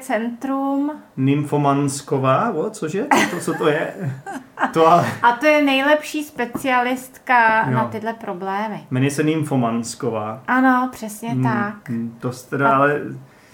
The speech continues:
Speaker 1: to já myslím, že vyřešíte
Speaker 2: Ne, počkejte,
Speaker 1: úplně
Speaker 2: já než
Speaker 1: bravurně.
Speaker 2: Než mě vykopete, než mě vykopnete, mám pocit, že už, že už je to v pořádku všechno.
Speaker 1: Mhm.
Speaker 2: A můžeme se dostat teda k, k tomu, proč jsem přišel. <laughs>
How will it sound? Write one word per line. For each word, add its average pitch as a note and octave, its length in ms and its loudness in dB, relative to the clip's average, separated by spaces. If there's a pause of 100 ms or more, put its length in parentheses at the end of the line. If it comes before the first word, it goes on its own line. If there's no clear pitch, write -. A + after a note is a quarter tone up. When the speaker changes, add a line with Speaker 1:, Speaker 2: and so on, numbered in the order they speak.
(120)
Speaker 1:
to B3+ 80 0
já B3 180 6
myslím, C4 340 0
že C4+ 120 0
vyřešíte G#3+ 600 -4
Speaker 2:
Ne, F#3 180 6
počkejte, - 340 2
Speaker 1:
úplně A#3+ 140 4
Speaker 2:
já G3+ 140 6
než F3 120 2
Speaker 1:
bravurně. A3 440 -2 (220)
Speaker 2:
Než C#3+ 180 -4
mě A3 120 2
vykopete, C#3 680 0
než C3 180 -2
mě G3 100 0
vykopnete, C#3 640 0
mám D3 160 4
pocit, E3+ 260 0
že F3 120 2
už, F#3+ 420 -4
že D#3 100 -6
už E3+ 200 -6
je F#3 80 2
to G3 100 -2
v G3+ 40 -6
pořádku D#3+ 500 2
všechno. C3 640 -6 (140)
Speaker 1:
Mhm. A#3 400 0
Speaker 2:
A C#3 40 2
můžeme D3+ 340 4
se F3 140 0
dostat D#3 340 0
teda D#3+ 220 0
k, - 200 -16 (300)
k - 40 -20
tomu, C3 180 0
proč C3+ 180 0
jsem C#3 160 -2
přišel. - 320 -10 (460)
<laughs> - 40 4